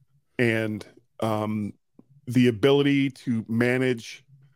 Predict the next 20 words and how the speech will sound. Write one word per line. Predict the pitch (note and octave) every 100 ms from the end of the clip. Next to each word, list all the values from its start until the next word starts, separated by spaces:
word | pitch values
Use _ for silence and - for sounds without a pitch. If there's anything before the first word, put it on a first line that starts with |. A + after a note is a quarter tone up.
| _ _ _ -
your | A2+ A2+ G#2 G#2 G2+
children's | - - B2+ C3+ C#3 D3 - - _ _ _ -
downloads. | A#2+ C3+ C3+ C3+ C#3+ C#3+ C#3 - -
So | - C3+ B2 A#2 -
if | B2+ A2+
suddenly | - E3 E3+ D3+ D3 C3+ B2+ _ _ _ -
you, | C#3 F3 E3 _
you, | C#3 B2+
for | - D3 C#3
your | C3 B2
kid's | - - C4+ -
phone, | - G2 F#2+ F2+
you | A#2 F3+
turn | F#3+ - E3+ D#3 - _ -
off | C#3 A#2+ F#2 - _ _ _ _ _ _ _ _ _ _ _ _ _ _ _ -
just | G2+ - C#3 - - _ -
using | B2+ C3+ B2 A#2 A2+ -
the | A#2 C3
Apple | C3+ - A#2+
Store | - A2 G2+ G2+